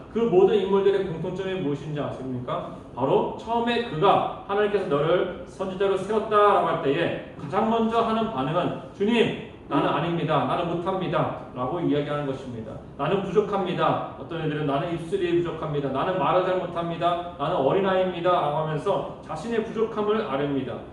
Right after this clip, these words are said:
그러면은 하나님께서 어떻습니까? 그 부족함을 그대로 내버려 두시기도 하고 어떻게는 그 부족함을 사용하셔서, 자,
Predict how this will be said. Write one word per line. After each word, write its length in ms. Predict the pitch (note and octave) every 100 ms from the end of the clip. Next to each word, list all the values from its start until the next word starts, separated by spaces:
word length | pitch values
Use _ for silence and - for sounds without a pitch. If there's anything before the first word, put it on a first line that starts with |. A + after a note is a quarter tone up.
| -
그러면은 400 | F#3 F#3+ G#3 A3+ A3+
하나님께서 540 | G#3+ A3 G#3+ G3+ G3
어떻습니까? 560 | D3 C#3 D3+ C#3 D#3+ E3+
그 180 | F#3 F#3
부족함을 720 | E3 - F3 F3+ A#3 - -
그대로 340 | D3+ D#3 F#3 F#3
내버려 400 | - D3+ D#3 D#3
두시기도 800 | D3+ - D#3+ D#3 - - C3+ C#3+
하고 280 | D3+ D3+ D3+
어떻게는 640 | G3 F3+ E3+ F3 A3+ - -
그 100 | G3+
부족함을 500 | E3 G#3+ - G#3 G#3
사용하셔서, 880 | G3+ A#3+ A#3+ A3+ F#3 - C3 - - -
자, 220 | A2+ G#2+